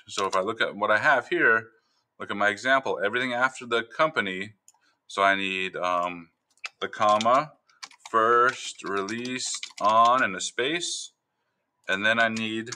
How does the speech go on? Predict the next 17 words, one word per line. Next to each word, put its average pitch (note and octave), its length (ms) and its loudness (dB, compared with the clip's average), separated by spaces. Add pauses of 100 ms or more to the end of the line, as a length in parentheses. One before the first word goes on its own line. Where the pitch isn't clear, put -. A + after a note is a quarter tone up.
(680)
the G2+ 140 0
last A#2 320 0
thing. - 140 -8
The F2+ 100 -4
last G#2 280 2
thing A2 180 -6
is G2+ 280 -6
the G#2 420 -6
system, F#2 520 -4
which F2 200 -6
is F#2 120 -4
part G2+ 280 2
of G2+ 120 -2
the G#2+ 100 -4
video A#2 300 -4
game F#2 260 -8
class. - 500 -12